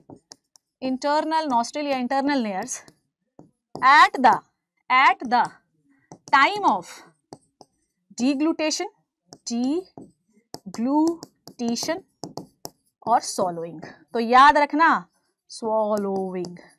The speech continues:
ठीक है। तो जब आप खाना, जब आप खाना निगल रहे हैं, तब आप सांस नहीं ले सकते हैं। भगवान के लिए ये बात आपको समझनी और जाननी जरूरी है। I hope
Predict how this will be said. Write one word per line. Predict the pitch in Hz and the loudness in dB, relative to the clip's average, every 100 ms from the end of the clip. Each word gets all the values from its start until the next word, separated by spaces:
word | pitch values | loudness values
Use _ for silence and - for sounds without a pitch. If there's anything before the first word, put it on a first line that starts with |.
| - | -6
ठीक | 269 | -2
है। | 320 | -2
तो | - - _ 196 | -4 -16 _ -6
जब | 180 320 339 | 2 4 6
आप | - 285 359 | 6 8 6
खाना, | - 262 277 359 453 - _ _ _ _ _ | 2 -2 4 4 4 0 _ _ _ _ _
जब | 190 277 330 | -2 0 0
आप | - 285 311 | 2 2 0
खाना | 269 269 269 | -6 -4 -4
निगल | 214 202 208 349 349 | -6 0 6 6 6
रहे | 330 349 | 4 2
हैं, | 330 392 _ - | 0 -2 _ -2
तब | 262 262 | 0 0
आप | 233 247 | 2 0
सांस | - 208 240 285 233 | 0 -2 -2 -2 -8
नहीं | 220 233 311 | -8 -2 0
ले | 302 - | 0 -2
सकते | 285 - 294 | -4 -6 -4
हैं। | 302 339 - _ - | -4 -6 -10 _ -12
भगवान | 196 226 262 339 | -4 0 2 0
के | 320 285 | -2 -4
लिए | 285 | -2
ये | 254 226 | -4 -2
बात | 202 214 | -4 -4
आपको | 190 - 277 403 - - - | -6 2 4 4 2 -18 -8
समझनी | - 277 233 202 214 349 _ _ | -2 0 -2 -4 -8 -8 _ _
और | 269 330 - - | 2 2 0 -10
जाननी | 202 185 196 247 | -6 -4 -2 -2
जरूरी | 208 170 165 | -2 -6 -12
है। | 175 165 _ _ - | -16 -20 _ _ -6
I | 226 | -2
hope | 233 254 | 2 0